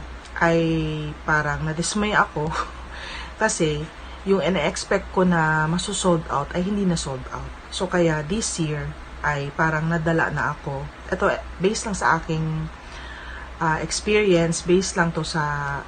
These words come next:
akin ha, na yung... Kaya nag-decide ako na hindi ako maglabas ng puhunan.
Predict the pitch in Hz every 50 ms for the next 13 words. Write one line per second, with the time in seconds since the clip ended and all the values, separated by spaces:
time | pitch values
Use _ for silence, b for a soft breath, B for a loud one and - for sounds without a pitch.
0 | - - - 151 151 - - 170 160 147 143 143 143 139 131 123 117 - - -
1 | 147 151 147 147 143 139 143 B B B B B B B B B B - 202 220
2 | 220 214 185 214 196 - 220 202 185 170 170 - - 151 147 147 151 151 147 143
3 | 139 135 135 135 - - - - - - - - - - - - - - - -
4 | - - - - - - - - - - - - 185 180 220 233 - - 240 220
5 | 208 185 180 180 165 165 170 - - 185 175 170 - 190 190 190 165 156 151 147
6 | 143 139 139